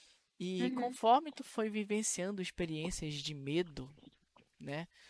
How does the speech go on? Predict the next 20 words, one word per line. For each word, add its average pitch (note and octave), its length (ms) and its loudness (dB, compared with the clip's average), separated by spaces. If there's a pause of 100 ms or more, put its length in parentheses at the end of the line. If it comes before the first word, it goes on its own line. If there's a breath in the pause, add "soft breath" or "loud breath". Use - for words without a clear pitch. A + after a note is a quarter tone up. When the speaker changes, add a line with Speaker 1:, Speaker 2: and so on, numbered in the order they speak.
(140 soft breath)
Speaker 1:
Dos C3+ 140 -8
teus D3 200 0
maiores D3 460 -2
medos, D3+ 480 -4 (460 loud breath)
tu - 80 -8
foi A3+ 180 0
vendo G3+ 280 -2
que - 80 0
ela G#3+ 140 2
foi A3 680 0
meio F#3+ 360 -2
que G3+ 120 -8
se - 160 -2
rejuvenescendo. F3+ 1080 -2 (400)
Foi C3+ 140 -2
ficando D3+ 400 -6
mais D3+ 220 0
forte, - 560 2
mais C3+ 180 -4
saudável. C3+ 680 -4